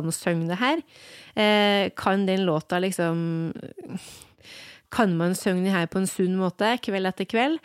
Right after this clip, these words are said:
Eller er, må man alltid starte konserten med den sangen her? For det at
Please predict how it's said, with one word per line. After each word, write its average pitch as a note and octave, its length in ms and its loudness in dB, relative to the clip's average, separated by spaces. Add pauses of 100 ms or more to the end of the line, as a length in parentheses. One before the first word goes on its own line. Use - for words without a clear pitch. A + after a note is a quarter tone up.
(240)
Eller C4+ 160 4
er, A3 300 4
må G#3 200 2
man G3 140 2
alltid F#3+ 400 0
starte E3+ 320 -2
konserten F3 640 -2
med E3 180 0
den F3 140 -2
sangen F3 320 -2
her? A#3 240 2
For A3 140 -4
det G3 180 2
at - 80 -20